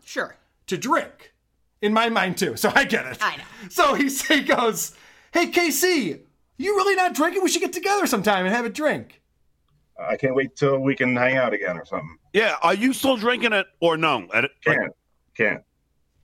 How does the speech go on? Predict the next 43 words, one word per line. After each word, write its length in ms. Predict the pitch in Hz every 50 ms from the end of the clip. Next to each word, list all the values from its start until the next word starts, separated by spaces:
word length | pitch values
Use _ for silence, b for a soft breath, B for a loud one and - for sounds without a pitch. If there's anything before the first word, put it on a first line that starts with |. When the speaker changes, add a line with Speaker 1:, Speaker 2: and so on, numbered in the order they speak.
| _ _ _ _ _ _ _ - 131
Speaker 4:
And 120 | 131 139
why 200 | 147 160 175 175
is 140 | 170 160 160
that? 280 | 180 151 110 73 - _ _ _ _ _ _ _ _ _ _ _ _ - - _ -
Speaker 3:
Uh, 180 | 110 107 107 107 107
my 140 | 110 110 104 - - - - - _ _ _ _ - - - - -
pancreas 520 | - 123 139 135 - 90 92 87 82 -
is 260 | 90 82 - - - - -
calcified. 680 | - 101 110 123 - - - - 71 71 76 - -
That's 380 | - 156 - - - - - _ _ _ _ _ _ _ _ _ _ -
Speaker 4:
Oh, 200 | 135 131 117 - _ -
Speaker 3:
probably 200 | 107 104 - 92
not 100 | 90 85
Speaker 4:
God. 60 | 78
Speaker 3:
good. 180 | 82 85 87 87 - - 98
I 40 | 101
had 80 | 98 -
chronic 320 | - 117 107 104 92 76
pancreatitis. 760 | - 101 101 90 82 90 80 78 - 82 85 82 80 76 73 - - _ _ _ _ _ _ _ _ _ _ _ _ -
Speaker 4:
Do, 160 | 110 151 165 - - -
Speaker 3:
So, 80 | 151 143
Speaker 4:
do 60 | 127
you 60 | 120
at 60 | 120 185
least, 120 | 202 160
Speaker 3:
another 160 | 156 156 143
show. 380 | 135 - - - 90 80 76 73 - _ _ _ _ b b b b b _ _ -
Speaker 4:
do 100 | 110 131 165
you 60 | 170
at 60 | 165
least 200 | 208 220 185 -
smoke 280 | 180 190 190 170 104 117
weed 300 | 131 156 196 226 208 -
to 60 | 196
get 180 | 143 139 135 131
away 220 | 123 123 131 160
from 220 | 151 - 190 180 175
shit? 340 | - - 214 214 220 - _ _ _ _ _ _ _ _ _ _ B B B B B B B B _ _ -
Speaker 3:
Uh, 60 | 160
J-, 220 | 151 143 - 160 160
John, 260 | 143 - 185 196 196
I, 120 | 143 131 117
I, 140 | 127 127